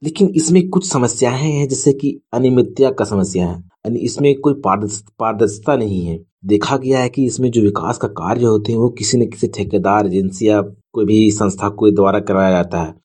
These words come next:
तो इसमें कमीशन का बहुत ही मामला आता है बीच में, क्योंकि हर कार्य के लिए कमीशन दिया जाता है, हर, जित-, उसका अलग-अलग percentage होता है, तो ये corruption का कारण बनता है। दूसरा है कि इसमें जो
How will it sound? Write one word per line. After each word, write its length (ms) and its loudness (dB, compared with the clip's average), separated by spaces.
तो 60 -2
इसमें 420 0
कमीशन 520 0
का 160 0
बहुत 420 -2
ही 60 2
मामला 300 2
आता 260 -2
है 200 0
बीच 240 -4
में, 120 -8
क्योंकि 460 -12
हर 220 -2
कार्य 300 0
के 120 0
लिए 100 2
कमीशन 460 0
दिया 200 4
जाता 220 -2
है, 80 0
हर, 280 -4
जित-, 380 -6
उसका 220 -2
अलग-अलग 560 0
percentage 420 -4
होता 220 0
है, 160 -4
तो 60 -2
ये 260 6
corruption 480 0
का 100 -10
कारण 300 0
बनता 240 -4
है। 180 -10
दूसरा 340 0
है 80 2
कि 320 2
इसमें 320 2
जो 300 6